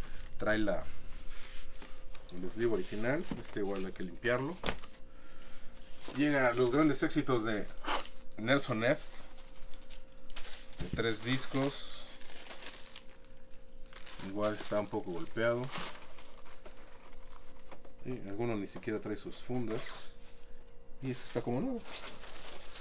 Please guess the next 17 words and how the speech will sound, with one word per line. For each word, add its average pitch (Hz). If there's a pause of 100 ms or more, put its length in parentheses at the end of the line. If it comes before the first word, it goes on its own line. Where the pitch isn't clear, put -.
(400)
Bueno, -
a -
ver, - (340)
Nelson 98
Ned. 127 (1120)
A -
ver, 92 (380)
vamos -
a -
poner -
todos -
los -
grandes 120
del -
rock -
por -
acá. -